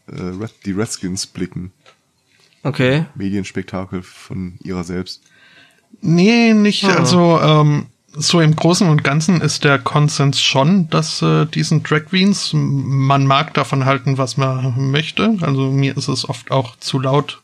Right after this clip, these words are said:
Speaker 3: bunt, schrill, was weiß ich. Aber, ähm, alles, was so in den letzten Jahrzehnten an, an Fortschritt, äh, erreicht wurde,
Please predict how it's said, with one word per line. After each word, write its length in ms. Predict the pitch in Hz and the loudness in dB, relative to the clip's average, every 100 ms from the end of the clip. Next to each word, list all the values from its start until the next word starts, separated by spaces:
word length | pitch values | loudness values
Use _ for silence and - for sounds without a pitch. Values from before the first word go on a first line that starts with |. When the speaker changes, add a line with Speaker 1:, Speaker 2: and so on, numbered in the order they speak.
| - | -2
Speaker 3:
bunt, 240 | 143 143 | 0 0
schrill, 460 | - 143 143 151 139 | -2 0 2 2 0
was 180 | 135 - | -2 -2
weiß 180 | 131 120 | -4 -2
ich. 280 | 196 - _ - - - - _ _ _ _ _ _ | -4 -4 _ -20 -20 -20 -20 _ _ _ _ _ _
Aber, 480 | - 156 156 147 143 143 | 0 4 4 4 2 2
ähm, 320 | 139 127 120 _ _ _ _ 135 | 2 0 -4 _ _ _ _ -2
alles, 340 | 160 190 - | 2 2 2
was 160 | 160 160 | 2 2
so 100 | 170 | 4
in 120 | 156 | 4
den 160 | 151 143 | 4 2
letzten 720 | 143 - - 143 135 120 117 _ _ _ _ - | 0 -4 0 2 2 -2 -8 _ _ _ _ -4
Jahrzehnten 760 | 143 139 - 143 147 180 175 | -2 0 -2 0 0 2 2
an, 320 | 143 143 139 | 2 2 0
an 160 | 139 139 | 0 0
Fortschritt, 680 | - 135 135 - 147 139 - | 0 -2 0 -2 0 -2 0
äh, 260 | 139 135 131 | 0 0 -2
erreicht 560 | 135 123 131 123 - | -2 0 0 -2 -2
wurde, 360 | 151 156 208 | 0 2 2